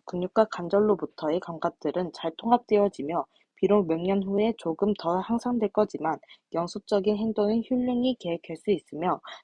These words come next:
대화하기 충분하도록 언어를 말하고 이해할 수 있어요. 아동을 잘 관찰하는 것으로 유명한 장 피아제는 아동이 칠 세나 팔 세가 될 때까지 추상적인 사고와 추론을 시작하지 않는다고 하였어요.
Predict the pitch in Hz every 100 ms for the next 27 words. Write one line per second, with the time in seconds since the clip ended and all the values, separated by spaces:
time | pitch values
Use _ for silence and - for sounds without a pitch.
0 | - 170 185 196 180 202 - 240 240 240
1 | 202 190 196 - 160 165 196 170 143 151
2 | 143 180 151 - _ - 160 180 180 -
3 | 214 175 - 135 147 - _ _ _ _
4 | _ 170 170 208 214 202 180 185 170 165
5 | 202 196 202 180 160 175 180 151 147 143
6 | 165 156 - 170 170 - 196 185 139 147
7 | 156 - - - - 151 160 185 202 -
8 | 247 - 247 240 - 233 - 240 226 165
9 | - - 151 - 175 147 - 247 240 208
10 | 185 214 208 220 208 202 208 175 - -
11 | 233 226 226 - 240 - 202 208 156 156
12 | 156 151 196 196 220 - 143 151